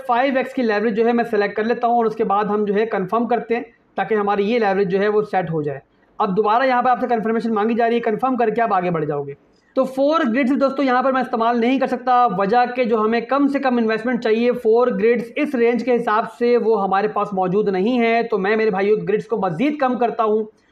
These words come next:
तो अब दोस्तों मैं दो grids लगा के देखता हूँ कि दो grids वाली setting जो है apply हो सकती है मेरी investment के हिसाब से या नहीं हो सकती है। तो यहाँ पर दोस्तों आपको नज़र आ रहा होगा कि यहाँ पर आप जो कम से कम हमें investment चाहिए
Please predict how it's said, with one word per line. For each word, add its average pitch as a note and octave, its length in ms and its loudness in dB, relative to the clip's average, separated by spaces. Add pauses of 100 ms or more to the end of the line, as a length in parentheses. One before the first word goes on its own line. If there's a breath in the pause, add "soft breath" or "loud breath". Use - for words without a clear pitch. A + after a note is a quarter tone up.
(120 soft breath)
तो B3+ 60 2
अब C4+ 140 2
दोस्तों D4 240 0
मैं D4 180 2
दो B3 180 4
grids A#3+ 240 0
लगा B3+ 160 2
के B3 80 0
देखता B3 220 0
हूँ B3 220 0
कि B3+ 80 -2
दो A3 300 2
grids G#3+ 280 0
वाली A#3+ 180 2
setting A3 320 -2
जो A#3 60 0
है A#3 60 2
apply A3 300 0
हो F#3+ 160 0
सकती A#3 280 -2
है A3+ 120 0
मेरी A3 180 2
investment G3 460 0
के A3 80 0
हिसाब G3+ 280 0
से A3 100 0
या G#3 80 0
नहीं F#3+ 260 0
हो A#3 80 2
सकती A3+ 260 -4
है। A#3 60 0
तो A3+ 100 0
यहाँ G3 220 0
पर G3 140 -2
दोस्तों G3+ 280 -2
आपको G#3 160 -2
नज़र F#3 340 0
आ A#3 140 4
रहा A3 120 2
होगा G#3 240 0
कि G#3+ 140 -4
यहाँ F#3+ 300 -2
पर G#3+ 140 -2
आप G3 100 -2
जो G#3 160 0
कम C#4+ 200 0
से C4+ 80 -2
कम B3 160 0
हमें A#3 160 0
investment G#3+ 380 -2
चाहिए G#3 380 0